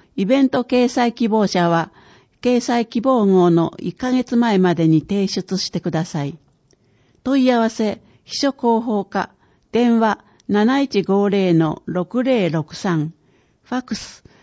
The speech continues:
七一五零の零一一一、メール、秘書広報、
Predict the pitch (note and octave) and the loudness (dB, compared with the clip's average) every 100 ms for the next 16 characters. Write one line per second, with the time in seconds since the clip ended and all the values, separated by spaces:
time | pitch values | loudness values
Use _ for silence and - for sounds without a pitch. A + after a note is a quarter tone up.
0 | _ G3+ A3 C4 C4+ C4 G3 E3 F#3+ G3 | _ 0 2 2 0 -2 -4 0 0 0
1 | G3 F3+ D#3+ D#3+ D3+ _ _ - A#3+ A#3+ | 0 2 2 2 -2 _ _ -2 0 2
2 | A3+ A3 - E3+ - D3 D3+ F3 F3 D#3+ | 0 -2 -4 -4 -4 -8 -8 -2 -2 -2
3 | - - _ _ _ _ _ - A3 A#3 | -8 -12 _ _ _ _ _ -4 0 2
4 | A3+ G3 G3 - _ - - _ _ - | 0 0 -2 -6 _ -20 -20 _ _ -14
5 | - C4+ C4+ B3+ - A#3 G#3 G3 F3+ D#3 | -8 -2 -2 -2 -4 -2 -2 -4 -4 -4
6 | D3+ | -6